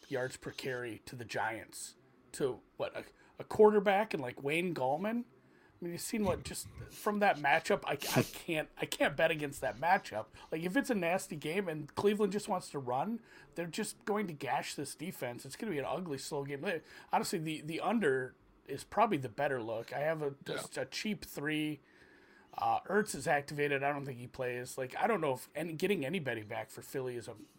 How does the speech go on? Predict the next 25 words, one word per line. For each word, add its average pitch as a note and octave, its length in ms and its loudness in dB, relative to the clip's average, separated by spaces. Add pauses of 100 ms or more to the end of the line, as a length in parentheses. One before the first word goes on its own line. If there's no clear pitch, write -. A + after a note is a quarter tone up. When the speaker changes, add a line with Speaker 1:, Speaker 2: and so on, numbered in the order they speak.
(240)
Speaker 1:
gonna A#2+ 180 -8
matter B2+ 260 0
right B2 220 -2
now, A#2 240 -4
the A2+ 80 -10
way A#2+ 140 -6
this A#2+ 180 -14
defense C3+ 480 -10 (320)
is D3+ 160 -6
playing C#3 420 -2
versus C3+ 300 -6
the B2+ 100 -10
run. A#2 440 -4 (360)
I - 60 -8
hate C#3+ 240 -4
backing B2+ 520 -4 (760)
Baker. C3+ 540 -2
I, B2 160 -2 (240)
I A#2 240 -6 (240)
almost G#3+ 380 0
took F3 160 -8
him F3+ 80 -6
last D#3 320 -2
week. G2+ 300 -10 (380)
I, B2+ 280 -4